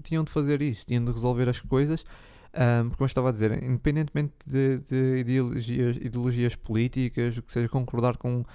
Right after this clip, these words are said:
com direção A, direção B, pá, não interessa nada. O que aqui estamos a falar é de uma questão, é, é o clube. É, é muito mais importante,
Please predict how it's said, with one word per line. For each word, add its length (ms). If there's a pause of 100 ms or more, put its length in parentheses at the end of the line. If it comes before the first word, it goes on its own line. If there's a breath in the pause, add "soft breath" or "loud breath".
(160 loud breath)
com 180
direção 580
A, 220
direção 440
B, 220 (640 loud breath)
pá, 260 (480)
não 220
interessa 380
nada. 260 (160)
O 60
que 80
aqui 200
estamos 280
a 60
falar 360
é 80
de 60
uma 120
questão, 320
é, 140
é 140
o 120
clube. 440 (1080)
É, 240
é 40
muito 280
mais 260
importante, 680